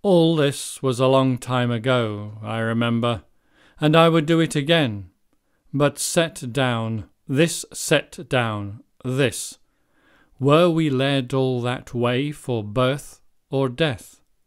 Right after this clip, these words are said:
There was a birth, certainly. We had evidence and no doubt. I had seen birth and death, but had thought they were different.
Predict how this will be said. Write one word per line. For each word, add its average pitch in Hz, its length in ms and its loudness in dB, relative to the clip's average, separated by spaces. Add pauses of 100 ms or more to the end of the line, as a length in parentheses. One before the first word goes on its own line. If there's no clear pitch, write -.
(800)
There 170 100 4
was 139 200 0
a 110 100 -4
birth, 117 440 -2
certainly. - 840 -2 (420)
We 143 180 2
had 139 180 2
evidence 123 600 -2
and 120 200 0
no 117 200 0
doubt. 127 420 -4 (840)
I 143 140 4
had 151 180 2
seen 170 460 0
birth 127 500 -2
and 123 300 0
death, 131 400 0 (420)
but 151 140 4
had 151 160 2
thought 165 340 2
they 160 160 4
were 156 140 2
different. 135 640 -6